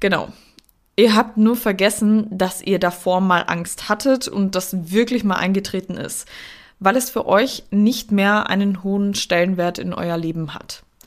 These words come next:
Gleichzeitig könnt ihr auch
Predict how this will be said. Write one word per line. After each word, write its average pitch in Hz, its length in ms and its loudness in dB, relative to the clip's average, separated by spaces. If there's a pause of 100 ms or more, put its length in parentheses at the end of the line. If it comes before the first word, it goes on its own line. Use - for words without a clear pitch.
(380)
Gleichzeitig 165 1200 0 (460)
könnt 220 220 2
ihr 196 220 2
auch 202 260 0